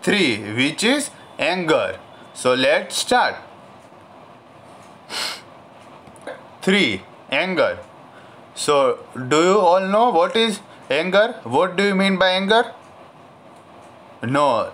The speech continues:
I will explain you later. Let's see the chapter first. There,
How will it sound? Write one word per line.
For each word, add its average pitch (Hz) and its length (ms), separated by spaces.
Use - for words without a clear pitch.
I 151 120
will 214 160
explain 208 420
you 208 100
later. 180 380
Let's 139 320
see 160 200
the 202 180
chapter 185 400
first. - 400
There, 180 340